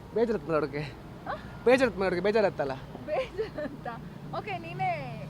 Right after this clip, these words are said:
Speaker 2: ಪಂಜಾಬ್ ವರ್ಸಸ್ ಬೆಂಗಳೂರು ಮ್ಯಾಚಲ್ಲಿ ನಮ್ಮ ಆರ್ ಸಿ ಬಿ ಸೋತಿದೆ, especially ಹೋಮ್ ಗ್ರೌಂಡಲ್ಲಿ ಸೋತಿದೆ. ಹೇ-, ಹೇಗನ್ಸ್ತು?
Speaker 1: ಅನ್ಸೋದೇನು ತುಂಬ ಬೇಜಾರಾಯ್ತು actually ನಮ್ಮ ಟೀಮು. So ನಾಲ್ಕರಲ್ಲಿ ನಾಲ್ಕು ಹೋಮ್ ಗ್ರೌಂಡಲ್ಲಿ ಸೋತಿದೆ.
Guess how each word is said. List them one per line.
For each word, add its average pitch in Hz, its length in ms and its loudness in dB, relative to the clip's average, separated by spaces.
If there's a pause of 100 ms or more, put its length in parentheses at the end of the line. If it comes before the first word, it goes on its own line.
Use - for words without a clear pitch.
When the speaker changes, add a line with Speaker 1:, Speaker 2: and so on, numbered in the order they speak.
(440)
Speaker 2:
ಪಂಜಾಬ್ 339 480 2
ವರ್ಸಸ್ 294 800 -2
ಬೆಂಗಳೂರು 294 420 -2
ಮ್ಯಾಚಲ್ಲಿ 254 580 -8
ನಮ್ಮ 254 220 -8
ಆರ್ 220 260 -4
ಸಿ 277 200 -12
ಬಿ - 80 -10
ಸೋತಿದೆ, 233 680 -8
especially 427 600 -6
ಹೋಮ್ 381 280 2
ಗ್ರೌಂಡಲ್ಲಿ 381 440 0
ಸೋತಿದೆ. 254 320 -4
ಹೇ-, 294 580 -8
ಹೇಗನ್ಸ್ತು? 254 680 -10 (540)
Speaker 1:
ಅನ್ಸೋದೇನು 202 420 4
ತುಂಬ 190 140 2
ಬೇಜಾರಾಯ್ತು 170 480 4
actually 143 380 -4 (100)
ನಮ್ಮ 151 240 0
ಟೀಮು. 156 400 0 (300)
So 147 60 -4 (440)
ನಾಲ್ಕರಲ್ಲಿ 160 480 0
ನಾಲ್ಕು 156 500 0
ಹೋಮ್ 151 140 0
ಗ್ರೌಂಡಲ್ಲಿ 160 220 2
ಸೋತಿದೆ. 143 380 0